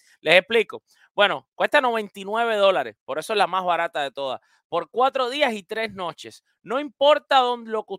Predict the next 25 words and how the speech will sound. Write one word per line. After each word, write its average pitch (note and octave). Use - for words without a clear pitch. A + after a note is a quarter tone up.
donde F#3+
usted A#3
busque A#3
esta F3+
oferta, C3+
no E3+
la G3+
va G3+
a -
encontrar F#3+
en D3+
ningún C3+
otro C3+
lugar. A#2+
Son B3+
noventa A3
y A3
nueve B3
dólares G3
por B2+
cuatro A#3
días F#3
y C#3+
tres B3
noches E3+